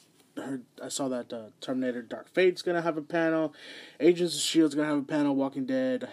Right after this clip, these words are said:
is gonna have a panel, Fear the Walking Dead is gonna have a panel.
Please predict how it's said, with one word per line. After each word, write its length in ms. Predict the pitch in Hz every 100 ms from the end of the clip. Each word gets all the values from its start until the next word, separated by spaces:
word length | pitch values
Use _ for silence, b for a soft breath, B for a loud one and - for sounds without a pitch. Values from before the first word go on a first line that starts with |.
| -
is 80 | -
gonna 160 | 127
have 120 | 127
a 40 | 123
panel, 400 | - 131 123 123
Fear 160 | 151 151
the 40 |
Walking 260 | 147 143 143
Dead 100 | 135
is 80 | 123
gonna 120 | 131
have 140 | 131
a 40 | 127
panel. 380 | 131 127 127